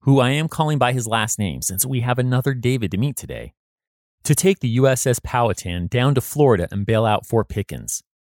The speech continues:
That sounds good and all, but as you know from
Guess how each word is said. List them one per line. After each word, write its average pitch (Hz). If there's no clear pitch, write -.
That 214
sounds 190
good 120
and 85
all, 58
but 127
as 165
you 170
know 170
from 113